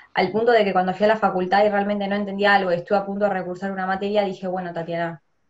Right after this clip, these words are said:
eh, este es el momento en que tenés que preguntar. No, no, no, no, no podés tener miedo a preguntar".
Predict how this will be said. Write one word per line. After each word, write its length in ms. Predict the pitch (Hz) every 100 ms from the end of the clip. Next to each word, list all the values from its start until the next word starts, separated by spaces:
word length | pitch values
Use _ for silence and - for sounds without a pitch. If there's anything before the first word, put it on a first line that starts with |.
| _ _
eh, 260 | 156 151 151
este 180 | 220 302
es 40 |
el 60 | 196
momento 280 | 170 196 247
en 60 |
que 80 | 196
tenés 220 | 170 170
que 80 | 262
preguntar. 540 | 254 165 160 220 254 _
No, 180 | 208 226
no, 200 | 202 202
no, 120 | 185 180
no, 280 | 185 196 -
no 140 | 202
podés 180 | 208 254
tener 340 | 269 247 240 208
miedo 300 | 208 220 277
a 80 |
preguntar". 560 | 269 175 170 185 254 -